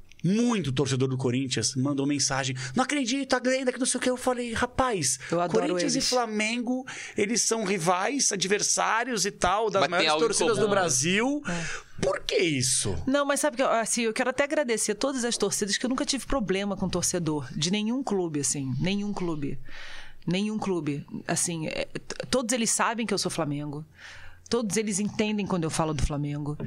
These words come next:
Speaker 2: E todos eles respeitam e me respeitam. É, então, assim, eu tenho muito carinho pela torcida, pelos torcedores. Eu acho que a gente precisa escutar os torcedores, porque eles sempre têm uma verdade ali que, opa, vamos parar pra ouvir?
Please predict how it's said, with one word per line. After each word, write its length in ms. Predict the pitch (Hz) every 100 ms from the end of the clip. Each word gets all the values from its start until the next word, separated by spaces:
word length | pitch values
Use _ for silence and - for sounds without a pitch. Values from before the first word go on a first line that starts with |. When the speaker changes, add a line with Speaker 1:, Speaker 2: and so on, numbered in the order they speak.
| - -
Speaker 2:
E 40 | 196
todos 280 | 233 208
eles 180 | 220 220
respeitam 720 | 202 220 - 196 165 156 139 -
e 140 | 208
me 140 | 226
respeitam. 680 | 214 233 - 180 147 143 131 131 - - - -
É, 240 | 165 160 165
então, 240 | 165 214
assim, 160 | 220 220
eu 80 | 208
tenho 160 | 233
muito 260 | 226 254 294
carinho 460 | - 233 190 208
pela 200 | 202 175
torcida, 540 | 175 160 - 151 151 156
pelos 260 | 196 196
torcedores. 800 | - 180 - 160 143 143 143 - -
Eu 100 | 165
acho 220 | 170 -
que 400 | - 190 175 151 - - -
a 80 | -
gente 160 | 160 185
precisa 220 | - 214
escutar 380 | - 214 - 202
os 100 | 190
torcedores, 600 | 196 - 165 165 165 160
porque 100 | -
eles 160 | 175 -
sempre 320 | - 233 220
têm 200 | 208 190
uma 200 | 180 175
verdade 540 | 143 202 160 170 175
ali 120 | 160 165
que, 280 | - 180 -
opa, 400 | 220 - 285 311 - - - - -
vamos 200 | 220 285
parar 240 | 208 180
pra 100 | 151
ouvir? 380 | 147 190 196